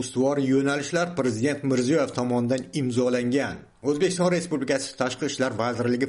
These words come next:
faoliyatini tubdan takomillashtirish hamda tashqi siyosiy va tashqi iqtisodiy faoliyatning ustuvor yo'nalishlarini amalga oshirishda uning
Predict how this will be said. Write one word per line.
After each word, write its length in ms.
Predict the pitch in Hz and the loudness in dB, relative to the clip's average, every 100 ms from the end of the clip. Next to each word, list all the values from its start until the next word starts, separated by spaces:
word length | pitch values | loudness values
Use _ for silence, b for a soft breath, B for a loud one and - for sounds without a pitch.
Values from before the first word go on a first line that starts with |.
| 127 | 2
faoliyatini 520 | 123 120 113 127 139 - | 2 2 -2 -2 -4 -2
tubdan 480 | 127 107 139 143 - B - | -4 0 -2 -2 -8 B -6
takomillashtirish 960 | 143 139 147 143 147 143 - 160 143 - | -4 0 0 2 2 2 0 -2 -2 -2
hamda 340 | 131 156 131 95 - B B B | -2 0 -2 -2 -6 B B B
tashqi 320 | - 147 - 175 | -4 -4 -2 -2
siyosiy 420 | 170 156 143 170 139 | 0 0 0 0 2
va 80 | 139 135 131 | 0 0 -4
tashqi 320 | 127 - - | -2 -2 -4
iqtisodiy 480 | - - 131 143 147 | -4 -2 0 0 0
faoliyatning 560 | 131 131 131 131 139 147 123 | 0 2 2 0 -2 -6 -6
ustuvor 360 | - 127 139 139 120 | -6 0 0 2 2
yo'nalishlarini 760 | 143 143 135 123 143 131 143 - 123 | 4 4 0 0 0 0 -2 -2 -2
amalga 400 | 120 120 127 151 B B B B - | 0 0 0 -2 B B B B -2
oshirishda 680 | 151 156 156 151 147 - 156 107 135 | 0 0 0 -2 -2 0 0 0 0
uning 180 | 143 | 0